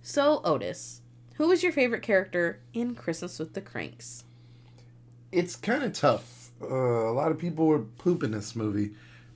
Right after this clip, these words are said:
Speaker 2: but probably have to go, I don't know, Laura and Luther?
Speaker 1: Mm,
Speaker 2: Uh,
Speaker 1: Nora and Luther?
Speaker 2: Yeah. You get a lot of 'em,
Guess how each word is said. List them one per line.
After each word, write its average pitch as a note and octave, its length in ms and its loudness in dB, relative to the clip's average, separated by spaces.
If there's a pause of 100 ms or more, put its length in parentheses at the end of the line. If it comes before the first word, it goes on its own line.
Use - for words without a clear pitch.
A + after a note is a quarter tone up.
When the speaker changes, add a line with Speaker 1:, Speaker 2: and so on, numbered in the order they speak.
Speaker 2:
but E3+ 340 4 (1040)
probably F#3+ 420 4
have E3 240 0
to D#3 80 -2
go, D#3+ 540 2 (180)
I G3+ 100 -4
don't C3 180 2
know, D3+ 340 0
Laura D3+ 400 2
and D3 560 -4
Luther? G3+ 680 0 (1160)
Speaker 1:
Mm, - 60 -6 (460)
Speaker 2:
Uh, F3 40 -6
Speaker 1:
Nora E3+ 300 2
and E3 120 -2
Luther? F3+ 360 -6 (100)
Speaker 2:
Yeah. E3+ 380 6 (420)
You E3 300 -6
get G#3+ 200 4
a F#3 60 6
lot C3 360 4
of C#3+ 120 0
'em, D3 260 -2